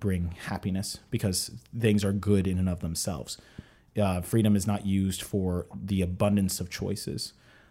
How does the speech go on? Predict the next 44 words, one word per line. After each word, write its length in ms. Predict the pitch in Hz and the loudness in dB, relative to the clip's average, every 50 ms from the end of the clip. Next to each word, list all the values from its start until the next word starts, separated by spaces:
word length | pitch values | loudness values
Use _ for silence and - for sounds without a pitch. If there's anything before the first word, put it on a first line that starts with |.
| _ _ - | _ _ -2
um, 420 | 101 101 95 95 92 92 92 - - | 0 0 2 2 2 0 0 -2 -2
because 320 | - 113 104 - 107 95 101 | -2 -2 0 0 0 0 0
it's 160 | 98 90 - | 0 0 2
only 180 | 107 104 101 101 | 2 4 4 2
by 260 | 92 95 92 92 92 | 2 0 0 0 0
the, 220 | 85 95 95 98 - - | 0 0 -2 -2 -2 -4
the 160 | 101 104 98 | -2 0 0
eliminating 600 | 95 92 95 104 117 123 117 104 95 85 92 92 | 2 2 2 4 4 6 6 4 4 2 0 -2
of 80 | 87 82 | -2 -4
choices 600 | - - 90 90 87 - - 73 90 - - - - - | -6 -6 -6 -6 -6 -6 -6 -6 -8 -8 -10 -14 -10 -8
and 100 | 110 98 | -6 -4
by 140 | 95 95 90 | -4 -4 -4
the 80 | 87 | -2
limiting 440 | 90 92 98 117 139 123 110 104 98 | 0 2 4 4 6 6 4 4 2
of 120 | 90 87 92 | 0 -2 -4
ourselves 460 | 85 85 - - 85 82 82 90 - | -6 -6 -6 -6 -6 -6 -6 -6 -6
that 140 | - 71 78 | -6 -6 -4
we 80 | 92 | -6
can 180 | 90 - 95 87 | -6 -4 -4 -4
then 200 | 90 90 87 92 | -2 -2 -2 -4
come 240 | - - - 95 95 | -6 -6 -4 -4 -4
to 140 | - - | -4 -6
the 80 | 90 87 | -8 -8
full 200 | - - 101 90 | -8 -8 -10 -8
fruition 420 | - - 95 87 85 - - 85 | -6 -6 -4 -4 -4 -6 -6 -6
of 100 | 87 85 | -8 -6
who 100 | - 92 | -6 -6
we're 140 | 90 87 82 | -6 -6 -6
meant 200 | 82 80 78 73 - | -6 -6 -8 -10 -10
to 80 | - | -10
be. 300 | 76 73 90 90 - - _ _ - - - _ _ _ _ _ _ _ _ _ _ - | -8 -8 -8 -8 -10 -12 _ _ -20 -20 -20 _ _ _ _ _ _ _ _ _ _ -6
Because 260 | - 117 98 117 107 | -2 0 2 2 4
the 60 | 104 110 | 4 6
reality 480 | 110 120 131 131 131 127 113 107 107 | 6 8 8 8 8 8 6 6 6
is, 160 | 104 101 95 | 4 4 2
is 120 | 104 95 95 | 0 0 0
that 200 | 107 98 95 92 | 0 2 2 4
me 160 | 113 117 113 | 4 4 4
as 160 | 104 98 - | 4 2 0
a 60 | - | -2
five 280 | - - - 104 101 95 | -4 -2 -2 -2 0 0
six 320 | - - - 107 - - | -2 -2 -2 -2 -2 -2
human 280 | - - 104 92 87 87 | 0 2 2 2 2 2
being, 340 | 92 117 113 98 87 87 | 4 4 4 4 2 0